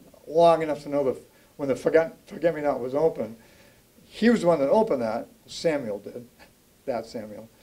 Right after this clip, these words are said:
But Samuel also had a, um, a dance hall up there in, in the barn. Uh,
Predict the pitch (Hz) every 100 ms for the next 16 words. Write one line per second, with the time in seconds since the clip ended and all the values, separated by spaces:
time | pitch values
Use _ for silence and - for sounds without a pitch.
0 | - - - - 143 147 - - 196 214
1 | 196 175 175 175 143 147 139 139 139 127
2 | 117 110 101 _ _ _ _ _ _ _
3 | - 120 113 180 247 233 151 107 104 -
4 | _ - 127 - 117 120 - - - 139
5 | 139 - _ 165 139 120 131 123 127 120
6 | - _ _ _ _ _ _ - 107 98
7 | 95